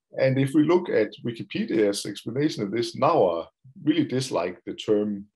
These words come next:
computer science, and he suggested it was instead called datalogy or data science.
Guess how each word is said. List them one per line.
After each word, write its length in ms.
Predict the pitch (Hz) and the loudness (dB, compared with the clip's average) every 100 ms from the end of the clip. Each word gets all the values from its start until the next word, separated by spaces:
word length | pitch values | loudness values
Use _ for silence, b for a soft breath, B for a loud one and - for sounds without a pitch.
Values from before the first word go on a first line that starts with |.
| _ | _
computer 380 | - - 151 151 | -14 -2 0 0
science, 720 | - 98 101 104 98 - - - b b b | -2 -4 -4 -6 -8 -10 -12 -18 b b b
and 160 | - 98 | -12 -8
he 80 | 110 | -6
suggested 480 | - 104 110 - 104 | -4 0 0 -2 -4
it 100 | 98 | -4
was 200 | 92 95 | -6 -8
instead 240 | 95 98 - | -6 -8 -4
called 320 | 95 90 87 - - | 2 2 0 -6 -4
datalogy 720 | 113 - 156 170 - 87 98 | -2 0 0 2 -2 -6 -6
or 180 | - 95 | -2 -2
data 300 | - 151 170 | 0 -2 -2
science. 720 | - 82 85 - - - - | -6 -10 -12 -16 -14 -14 -18